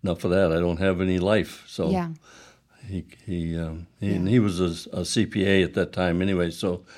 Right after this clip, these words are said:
Speaker 1: he didn't have trouble finding, uh, jobs.
Speaker 2: Yeah. And how many, how many years did you, were you in the F B I before you retired?
Speaker 1: Twenty-eight.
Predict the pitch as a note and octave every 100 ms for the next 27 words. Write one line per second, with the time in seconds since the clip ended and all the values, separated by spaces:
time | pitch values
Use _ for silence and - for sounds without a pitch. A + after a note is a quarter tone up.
0 | - - A#2 G#2 F2+ D#2+ - F#2 E2 D#2
1 | F2+ F2 D#2+ D2+ - - D3 - E2 D#2+
2 | D2+ G2 D#2+ E2 D#2+ - - _ _ _
3 | _ _ F3+ E3+ D#3 - _ - G#3 G#3
4 | C#4 D4 C4+ A3+ - C4+ C4+ B3 A3+ A3
5 | G#3 F3+ F#3 E3 F3 - F#3 F#3+ F3 E3
6 | D#3+ E3 E3 - E3 - E3+ D#3+ D#3+ E3
7 | D#3+ F3 D3+ D3 D#3 - - - - _
8 | - G#2 F#2+ E2+ E2